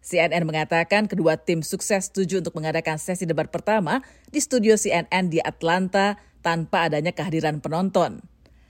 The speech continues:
Belum ada informasi lebih lanjut mengenai rincian debat yang dijadwalkan berlangsung dalam enam minggu lagi ini, termasuk siapa yang akan menjadi moderator debat. Sementara debat kedua akan diselenggarakan oleh A B C News.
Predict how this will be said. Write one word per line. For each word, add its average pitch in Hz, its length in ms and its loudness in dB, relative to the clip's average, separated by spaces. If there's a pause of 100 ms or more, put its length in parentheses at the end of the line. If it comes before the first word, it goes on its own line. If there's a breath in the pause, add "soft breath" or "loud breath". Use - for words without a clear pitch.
(200 soft breath)
Belum 160 160 2
ada 151 160 2
informasi 160 480 -2
lebih 156 240 0
lanjut 156 320 -2
mengenai 156 240 -2
rincian 156 400 0
debat 147 240 2
yang 151 160 -2
dijadwalkan 156 480 -2
berlangsung 156 480 -4
dalam 147 240 0
enam 151 320 -4
minggu 156 320 -2
lagi 151 320 -2
ini, 202 240 0 (320 soft breath)
termasuk 247 400 0
siapa 214 320 4
yang 202 160 0
akan 175 160 0
menjadi 170 160 2
moderator 156 480 0
debat. 131 320 -4 (640 soft breath)
Sementara 156 320 -4
debat 147 240 -2
kedua 175 400 4
akan 185 160 0
diselenggarakan 156 640 0
oleh 147 240 -4
A 226 160 4
B 190 80 0
C 180 240 2
News. 135 480 -8